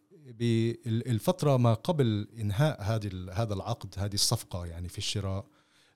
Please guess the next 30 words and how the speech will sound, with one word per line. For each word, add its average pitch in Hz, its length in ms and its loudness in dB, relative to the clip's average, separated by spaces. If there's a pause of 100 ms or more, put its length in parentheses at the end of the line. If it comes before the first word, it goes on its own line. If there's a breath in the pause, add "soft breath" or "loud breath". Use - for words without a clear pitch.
(140)
آه، 98 360 2
قامت 156 280 4
الشركة 139 320 4
الجنوب 117 280 4
أفريقية 117 520 2
عشان 104 340 2
تقلل 127 380 2
من 101 120 2
سعرها، 90 540 0 (240)
يعني 90 300 -8
عشان 101 400 0 (220)
تخ-، - 160 -12 (500)
تجعل 110 320 2
نفسها 113 320 2
يعني 98 200 -2
كمان 110 300 -2
برضو 104 440 -4 (680 soft breath)
يعني، 101 460 -2 (120)
آه، 110 320 -6
قابلة 127 460 6
للشراء 110 480 2
من 98 120 -6
قبل، 92 540 -4 (280)
يعني 135 200 2
تكيف 156 400 4
نفسها 151 260 2
مع 104 140 2
العرض 113 400 2
الموجود 101 600 0
هنا 110 380 0